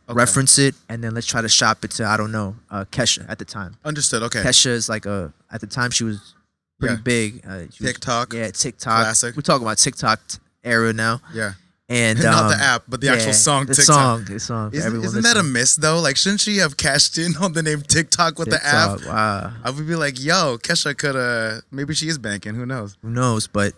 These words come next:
Speaker 2: shout out to Kesha, by the way.
Speaker 1: Shout out to Kesha.
Speaker 2: And, uh, that ended up taking a pretty interesting turn because that's where I ended up finding a situation where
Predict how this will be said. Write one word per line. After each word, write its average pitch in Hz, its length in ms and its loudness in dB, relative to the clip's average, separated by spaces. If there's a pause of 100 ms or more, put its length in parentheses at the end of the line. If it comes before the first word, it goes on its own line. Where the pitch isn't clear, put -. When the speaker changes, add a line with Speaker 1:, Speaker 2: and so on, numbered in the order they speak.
Speaker 2:
shout 127 240 4
out 123 80 0
to 123 60 -6
Kesha, 120 340 2
by 101 140 2
the 98 100 -2
way. 95 100 -2
Speaker 1:
Shout 135 160 0
out 135 60 -6
to 135 100 -4
Kesha. 107 380 -6 (680)
Speaker 2:
And, 120 440 4
uh, 113 320 6 (800)
that 185 320 2
ended 165 260 4
up 147 240 6 (800)
taking 147 260 -2
a 135 60 -2
pretty 151 240 0
interesting 135 340 -10
turn 139 380 -8
because 131 180 -8
that's 127 260 2
where 131 140 2
I 127 40 2
ended 123 260 -4
up 113 240 -2 (560)
finding 131 480 0
a - 20 -10
situation 120 720 -4
where 110 340 -4